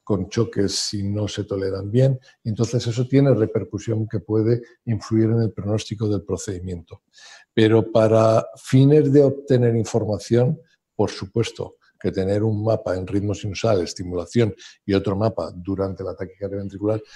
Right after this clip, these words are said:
sería lo ideal para definir los circuitos. Pero todo no se puede tener. Entonces, eh, de-, dentro de lo que da información y lo, lo, lo, lo, lo comparas con la seguridad de, del paciente, pues yo creo que el hacer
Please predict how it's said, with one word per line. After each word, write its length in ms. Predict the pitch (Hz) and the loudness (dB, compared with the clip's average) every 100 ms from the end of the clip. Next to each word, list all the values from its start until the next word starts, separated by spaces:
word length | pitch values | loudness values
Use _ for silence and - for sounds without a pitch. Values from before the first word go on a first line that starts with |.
| - | -20
sería 540 | - - 101 95 120 123 | -18 -4 -4 2 2 4
lo 260 | 110 131 147 | 4 6 6
ideal 400 | 113 104 113 113 | 6 2 -2 -4
para 220 | 98 85 | -8 -8
definir 440 | 87 - 98 95 101 | -10 -14 -20 -20 -14
los 240 | 90 - | -14 -14
circuitos. 500 | - - - - - _ _ _ _ _ _ _ _ | -20 -16 -14 -14 -18 _ _ _ _ _ _ _ _
Pero 360 | 110 98 110 - - - | -6 -6 -10 -16 -20 -8
todo 220 | - 135 156 | 4 6 6
no 100 | 135 | 4
se 120 | - | -2
puede 180 | - 90 | -4 -2
tener. 300 | 151 143 92 | 2 2 2
Entonces, 520 | 87 104 - 113 - - - - - | -2 -4 -2 -4 -4 -16 -20 -12 0
eh, 140 | 104 | 2
de-, 320 | 95 117 143 | 4 2 2
dentro 420 | 123 123 123 131 | 2 0 4 6
de 80 | 131 | 8
lo 100 | 127 | 6
que 280 | - 127 123 | 4 6 6
da 280 | 104 127 123 | 6 4 4
información 840 | 143 113 123 113 107 131 135 107 - - _ | 0 0 2 2 2 4 4 4 -4 -20 _
y 160 | - 110 | 0 4
lo, 340 | 107 107 113 | 6 4 4
lo, 420 | 135 104 98 95 104 | 2 0 -2 -2 -4
lo, 180 | 104 | -4
lo, 280 | 135 - - | -4 -6 -6
lo 100 | - | -6
comparas 560 | 120 107 98 131 117 107 | -4 -4 2 2 2 0
con 160 | - | -2
la 120 | 107 92 | 0 0
seguridad 520 | 107 95 98 101 117 | -2 -2 -2 0 2
de, 280 | 110 110 110 | 4 2 2
del 220 | 110 107 | 0 -2
paciente, 540 | - 101 123 113 107 110 - - _ _ | -2 -2 0 0 0 -4 -6 -20 _ _
pues 160 | 92 | -6
yo 140 | 92 92 | -6 -4
creo 180 | 101 98 | -6 -6
que 200 | 104 107 | -4 -2
el 160 | 104 | 0
hacer 440 | 101 - - 113 | -2 -4 -2 0